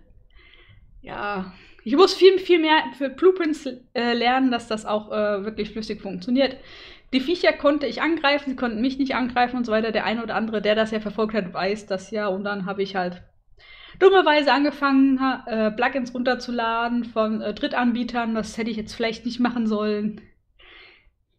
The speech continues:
Ja, und hat mir die komplette Szene dann halt zerstört. Ich konnte das nicht mehr packen. Es ist irgendwie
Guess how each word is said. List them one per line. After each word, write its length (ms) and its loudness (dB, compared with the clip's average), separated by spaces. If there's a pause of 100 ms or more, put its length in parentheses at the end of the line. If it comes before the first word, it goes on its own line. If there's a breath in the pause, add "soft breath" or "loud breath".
Ja, 280 -2
und 120 0
hat 100 -2
mir 120 -2
die 220 -6
komplette 360 -4
Szene 320 2
dann 180 -2
halt 200 -2
zerstört. 420 -2
Ich 100 -8
konnte 160 -4
das 140 -8
nicht 120 -8
mehr 120 -6
packen. 480 -4
Es 160 -8
ist 260 -12
irgendwie 480 2